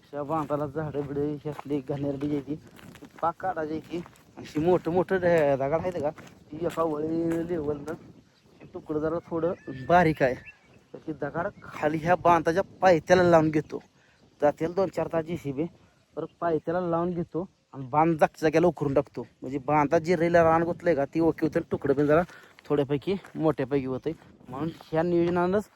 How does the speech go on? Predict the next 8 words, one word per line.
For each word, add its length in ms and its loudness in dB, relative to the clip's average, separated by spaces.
हे, 180 2
अं, 600 0
खाली 240 -2
चिंबूर 280 -2
काढलाय 320 0
बघा. 160 -6
हो, 140 -10
हे 160 -12